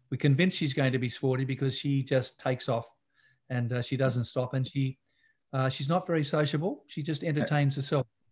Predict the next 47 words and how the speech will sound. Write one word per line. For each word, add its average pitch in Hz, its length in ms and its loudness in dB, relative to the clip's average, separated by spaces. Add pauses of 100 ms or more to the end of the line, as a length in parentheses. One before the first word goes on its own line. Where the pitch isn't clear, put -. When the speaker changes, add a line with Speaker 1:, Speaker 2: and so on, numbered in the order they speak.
(520)
Speaker 1:
And, 127 220 -2
uh, 127 140 -2
Speaker 2:
Yeah. 160 60 -6
Speaker 1:
and 147 60 -4 (140)
in 135 120 2
fact, 156 280 -6
Mum 180 340 6
has 147 140 2
been 160 180 0
a - 20 2
lit-, 170 200 -2
this, 160 200 -4 (180)
the 156 140 4
only 214 180 4
time 156 320 2
Mum 156 220 2
gets 143 220 0
any 143 180 2
affection 139 520 0 (340)
is 135 120 -2
when 143 160 2
Eva 143 220 2
Rose 131 320 4
is 123 280 -6
sick. - 400 -2 (600)
You 127 60 -2
know, 120 140 2
and 110 100 4
she's 107 80 0
Speaker 2:
Okay. 101 140 4
Speaker 1:
not 139 160 2
a 127 100 -8
hundred 135 320 -14
percent. 127 400 0 (140)
That's 156 200 4
when 139 140 4
she 135 140 0
needs 135 240 4
a 135 40 2
bit 135 140 0
of 123 120 -2
affection. 139 440 -2
Otherwise, 151 600 2 (260)
Speaker 2:
Uh-huh. 110 160 2
Speaker 1:
she's 151 120 2
off 156 260 0
and 135 100 -2